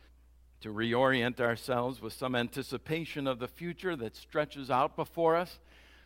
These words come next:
all unknown, unknown but not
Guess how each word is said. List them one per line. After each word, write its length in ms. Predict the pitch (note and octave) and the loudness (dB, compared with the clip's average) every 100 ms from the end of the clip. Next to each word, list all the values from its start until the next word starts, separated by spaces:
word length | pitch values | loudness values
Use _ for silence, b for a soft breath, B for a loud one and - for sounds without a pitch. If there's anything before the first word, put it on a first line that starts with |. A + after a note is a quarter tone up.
| b | b
all 480 | - C3 C#3 D#3+ D#3 - b b b | 6 8 10 8 4 -8 b b b
unknown, 760 | - D#3 G#3 F#3 A#2 A2+ A#2+ C3 - - - - - - - - - - - - - - - b b b b b b | 6 8 8 6 4 4 0 -4 -14 -20 -20 -20 -20 -20 -20 -20 -20 -20 -20 -20 -20 -20 -20 b b b b b b
unknown 720 | - F#3+ G3+ F3+ F3 F3 F3 | 8 8 8 8 8 8 4
but 400 | D#3 D3+ D#3 D3+ | 4 10 10 8
not 540 | C#3 C3+ C#3 C3+ - | 4 6 8 6 4